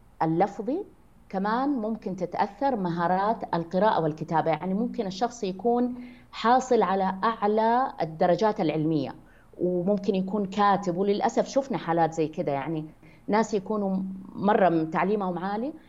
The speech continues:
لكن بسبب الحبسة اللغوية يفقدوا القدرة على القراءة والكتابة، آه، بشكل صحيح. فأربع جوانب اللي هي التعبير اللفظي،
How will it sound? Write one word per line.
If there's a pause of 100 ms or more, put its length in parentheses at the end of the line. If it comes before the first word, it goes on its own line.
(180)
لكن (440)
بسبب
الحبسة
اللغوية
يفقدوا
القدرة
على
القراءة
والكتابة، (420)
آه،
بشكل
صحيح. (320)
فأربع
جوانب (180)
اللي
هي (1000)
التعبير
اللفظي،